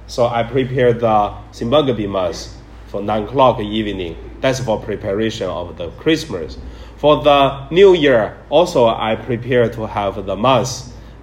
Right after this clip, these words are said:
uh, by ten thirty. So I believe the best way for us to prepare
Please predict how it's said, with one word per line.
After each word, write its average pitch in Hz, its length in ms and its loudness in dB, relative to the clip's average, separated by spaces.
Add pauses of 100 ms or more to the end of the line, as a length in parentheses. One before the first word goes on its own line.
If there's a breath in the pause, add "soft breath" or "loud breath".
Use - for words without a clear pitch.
(120)
uh, 90 440 -4
by 101 200 -4
ten 120 240 -2
thirty. 135 500 2 (1120)
So 165 500 0 (520)
I 175 80 0
believe 196 360 2
the 151 100 6
best 190 480 4
way 143 340 4
for 127 340 2
us 131 360 0
to 127 100 -4
prepare 127 840 2